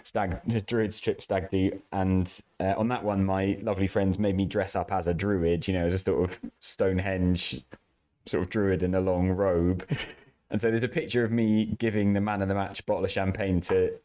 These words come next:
a young lad who played for the Druids. And he couldn't look more baffled as to what is going on,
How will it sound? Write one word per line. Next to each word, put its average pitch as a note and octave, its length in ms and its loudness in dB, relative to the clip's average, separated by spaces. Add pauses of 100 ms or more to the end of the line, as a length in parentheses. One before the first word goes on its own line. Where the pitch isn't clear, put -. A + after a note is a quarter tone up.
(160)
a F#2+ 60 2
young F#2+ 520 2
lad G2 280 -2
who F#2 140 0 (120)
played F#2 220 -2
for F2 60 -4
the F#2 80 0
Druids. F2 560 0 (880)
And A#2 180 -2
he C3 140 -2
couldn't C#3+ 280 -2
look C3 140 0
more B2+ 180 0
baffled F#2 440 0
as F#2 140 4
to G2 100 0
what G2 180 0
is F#2 80 0
going F#2 260 2
on, F#2 280 2